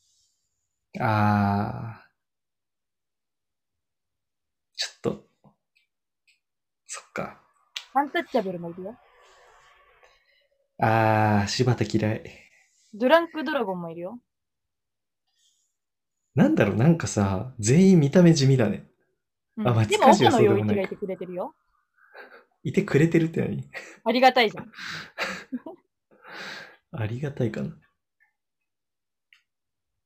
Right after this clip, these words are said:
Speaker 2: あ、真空ジェシカもそうか。
Speaker 1: 出た。バナナマンのさ、
Speaker 2: うん。
Speaker 1: 俺この話前もしてない？
Speaker 2: 何？
Speaker 1: なんか、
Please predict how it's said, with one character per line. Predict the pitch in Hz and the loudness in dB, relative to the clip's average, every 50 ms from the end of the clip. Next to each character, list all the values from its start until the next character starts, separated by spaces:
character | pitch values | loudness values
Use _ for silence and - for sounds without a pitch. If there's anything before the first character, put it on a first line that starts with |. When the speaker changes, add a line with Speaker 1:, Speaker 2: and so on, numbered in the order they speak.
| _ _ _ _ _ _ _ _ _ _ _ _ _ _ _ _ _ _ _ _ _ _ _ _ _ _ _ _ _ _ _ _ _ - 226 | _ _ _ _ _ _ _ _ _ _ _ _ _ _ _ _ _ _ _ _ _ _ _ _ _ _ _ _ _ _ _ _ _ -10 -10
Speaker 2:
あ、 | 220 | -10
真 | - - 339 349 381 | -10 -10 -10 -10 -8
空 | 370 370 370 | -6 -6 -6
ジ | 339 370 | -6 -6
ェ | 349 | -8
シ | - - | -8 -8
カ | - 214 | -8 -8
も | 196 196 | -8 -10
そ | 202 214 196 | -10 -12 -14
う | 185 | -12
か。 | - - 175 175 180 - - _ _ _ _ _ _ _ _ _ _ _ _ | -12 -12 -12 -12 -12 -14 -20 _ _ _ _ _ _ _ _ _ _ _ _
Speaker 1:
出 | 107 104 113 | 0 0 0
た。 | 104 104 - - - - _ _ _ _ _ _ _ _ _ _ _ _ _ _ | 0 0 -4 -4 -8 -12 _ _ _ _ _ _ _ _ _ _ _ _ _ _
バ | - 117 117 | 0 2 4
ナ | 135 151 | 4 6
ナ | 156 151 139 | 6 6 6
マ | 120 110 | 6 6
ン | 107 104 | 4 4
の | 104 104 | 2 0
さ、 | 104 - 104 104 - - - - _ _ _ _ _ _ | 0 -2 -4 -6 -6 -8 -12 -20 _ _ _ _ _ _
Speaker 2:
う | 220 208 | -10 -10
ん。 | 196 190 180 | -8 -4 -4
Speaker 1:
俺 | - - - - | -2 -2 0 0
こ | - - 156 | 2 2 4
の | 151 | 4
話 | 156 160 160 160 - | 6 4 4 4 4
前 | 131 120 120 | 2 2 2
も | 127 135 | 2 2
し | - | 2
て | - 139 | 2 2
な | 120 | 2
い？ | 104 - - - - _ _ _ _ _ _ _ _ _ _ _ - - - - - - - - - _ _ _ - - _ | 2 0 -4 -8 -16 _ _ _ _ _ _ _ _ _ _ _ -14 -10 -10 -10 -10 -12 -14 -18 -20 _ _ _ -20 -20 _
Speaker 2:
何？ | - 226 220 202 180 - - - _ - | -6 -4 -4 -4 -6 -8 -14 -20 _ -4
Speaker 1:
な | 131 127 | -4 -2
ん | |
か、 | - - | -2 -4